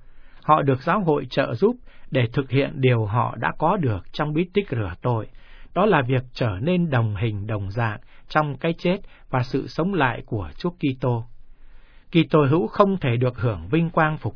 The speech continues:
sinh nếu không khước từ chính mình và đi theo dấu chân của Thầy Chí Thánh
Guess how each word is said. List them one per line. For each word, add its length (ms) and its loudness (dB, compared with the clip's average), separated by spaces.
sinh 320 0
nếu 120 6
không 260 4
khước 300 2
từ 260 4
chính 220 0
mình 240 0
và 300 -2
đi 200 2
theo 260 0
dấu 240 2
chân 260 0
của 240 -4
Thầy 340 -4
Chí 220 0
Thánh 300 -2